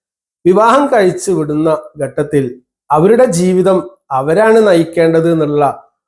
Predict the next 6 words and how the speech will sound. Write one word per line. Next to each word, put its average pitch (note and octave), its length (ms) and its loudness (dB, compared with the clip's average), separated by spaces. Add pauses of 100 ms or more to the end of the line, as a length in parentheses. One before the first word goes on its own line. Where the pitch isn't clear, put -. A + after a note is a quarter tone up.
(160)
ഒരു F#3 160 2
ഗൈഡൻസ് E3+ 580 2
ആണ് C#3 260 0 (100)
അല്ലെങ്കിൽ D#3 380 -2
മാർഗനിർദ്ദേശമാണ് C#3+ 1000 -2 (140)
ഓരോ D#3 280 0